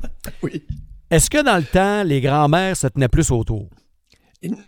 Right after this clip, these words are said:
Speaker 1: Il y a des grands-mères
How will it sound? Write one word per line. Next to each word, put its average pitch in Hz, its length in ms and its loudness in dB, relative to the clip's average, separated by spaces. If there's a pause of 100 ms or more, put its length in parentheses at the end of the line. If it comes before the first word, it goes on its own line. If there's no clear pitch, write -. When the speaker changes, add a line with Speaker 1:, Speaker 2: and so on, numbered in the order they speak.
Speaker 1:
Il 202 1200 4 (640)
y 139 160 -10
a 131 60 -6
des 151 180 -4
grands-mères 220 760 4